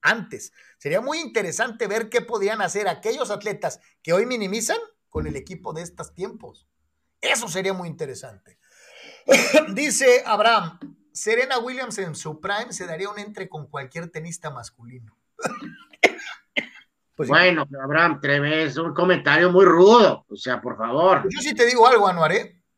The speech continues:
Speaker 1: Serena número uno del mundo le ganaba fácilmente, yo creo que a, al, a, fácilmente a cualquier tenista del doscientos para abajo,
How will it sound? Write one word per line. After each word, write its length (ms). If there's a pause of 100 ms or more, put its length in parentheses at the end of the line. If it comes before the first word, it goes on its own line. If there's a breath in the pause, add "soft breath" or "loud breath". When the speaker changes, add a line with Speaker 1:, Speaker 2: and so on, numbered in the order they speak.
(640)
Speaker 1:
Serena 500
número 360
uno 240
del 140
mundo 520 (340)
le 160
ganaba 400
fácilmente, 840 (580)
yo 240
creo 500
que 320
a, 120
al, 640 (640)
a, 420 (840)
fácilmente 1080 (960)
a 400 (560)
cualquier 560
tenista 500
del 200
doscientos 500
para 200
abajo, 500